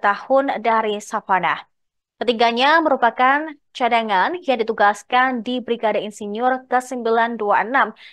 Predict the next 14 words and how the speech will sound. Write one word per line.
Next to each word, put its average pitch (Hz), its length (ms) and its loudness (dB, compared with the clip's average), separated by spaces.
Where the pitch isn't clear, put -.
yang 262 320 2
berbasis 226 800 0
di 254 320 -6
Fort 240 240 2
Moore, 247 400 0
Georgia. 202 640 0
Serangan 294 400 0
tersebut 339 320 0
diduga 311 320 2
dilakukan 302 560 2
oleh 254 400 2
milisi 262 640 -2
dukungan 240 400 -6
Iran 214 400 -4